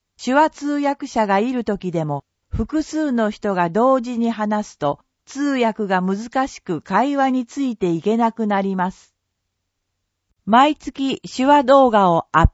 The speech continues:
プ中。見晴らし公式YouTubeチャンネル、登録アンドいいね、お願いします。市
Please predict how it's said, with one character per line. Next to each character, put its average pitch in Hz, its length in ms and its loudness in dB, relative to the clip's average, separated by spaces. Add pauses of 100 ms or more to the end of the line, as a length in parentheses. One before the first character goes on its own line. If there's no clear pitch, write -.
プ 175 120 0
中。 185 460 -2 (960)
見 233 160 2
晴 294 160 2
ら 302 140 4
し 208 280 -6
公 277 320 4
式 254 420 -4
YouTube 262 580 -2
チ 254 100 -2
ャ 226 100 4
ン 185 120 -2
ネ 160 100 -2
ル、 147 220 -4 (560)
登 240 260 6
録 226 460 0 (160)
ア 202 180 4
ン 208 100 -2
ド 196 220 -4 (180)
い 247 280 0
い 185 40 0
ね、 185 280 0 (420)
お 180 100 0
願 233 300 4
い 233 60 -4
し 220 140 -8
ま 208 180 2
す。 - 260 -20 (880)
市 277 400 -4